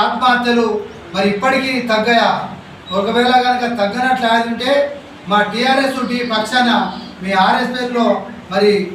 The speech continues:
మేము తీవ్రంగా ఆందోళన కార్యక్రమం చేస్తామనేది ఒక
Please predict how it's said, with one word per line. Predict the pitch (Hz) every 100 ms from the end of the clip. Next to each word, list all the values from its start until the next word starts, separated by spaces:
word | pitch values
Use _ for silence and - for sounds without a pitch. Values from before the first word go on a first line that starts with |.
| - - - 170
మేము | 214 214 208
తీవ్రంగా | 233 254 254 247 240 196 - - - 170
ఆందోళన | - 254 269 247 -
కార్యక్రమం | 240 - -
చేస్తామనేది | 220 202 214 214 208
ఒక | 202